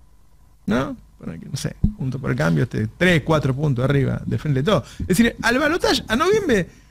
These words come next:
lo lógico es que se llegue con una elección abierta. Entonces, la, encontrar el candidato o la candidata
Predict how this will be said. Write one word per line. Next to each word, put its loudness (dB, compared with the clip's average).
lo 2
lógico 4
es 6
que 6
se 0
llegue 2
con -2
una 2
elección -2
abierta. -4
Entonces, 2
la, 0
encontrar 2
el 0
candidato 2
o 4
la 4
candidata 2